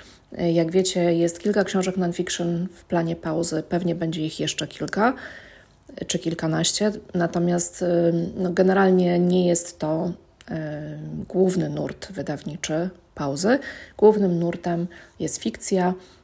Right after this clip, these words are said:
powieści i opowiadania, ponieważ ja lubię raczej współczesną prozę, e, i, e, na przykład nie lubię powieści historycznych, nie bardzo lubię powieści gatunkowe typu fantasy,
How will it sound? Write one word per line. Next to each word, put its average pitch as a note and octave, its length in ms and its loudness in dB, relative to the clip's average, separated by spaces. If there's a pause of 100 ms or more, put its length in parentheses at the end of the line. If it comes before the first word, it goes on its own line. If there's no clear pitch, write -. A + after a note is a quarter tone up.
(180)
powieści F#3+ 420 4
i E3 60 6
opowiadania, E3+ 760 2 (240)
ponieważ F#3 420 4
ja G3 80 8
lubię F3 420 8 (360)
raczej F3+ 320 2
współczesną F3+ 580 0
prozę, G#3 420 4 (1400)
e, F3 280 2 (280)
i, E3 640 0
e, D3+ 200 -6
na D#3+ 140 -2
przykład - 440 -6
nie D#3+ 80 -4
lubię C3+ 520 -6
powieści D#3+ 380 -4
historycznych, E3+ 840 -4
nie D#3 140 -8
bardzo E3 320 -6
lubię C#3 360 -6
powieści - 440 -8
gatunkowe D3+ 640 -6
typu - 260 -12
fantasy, E3 580 -4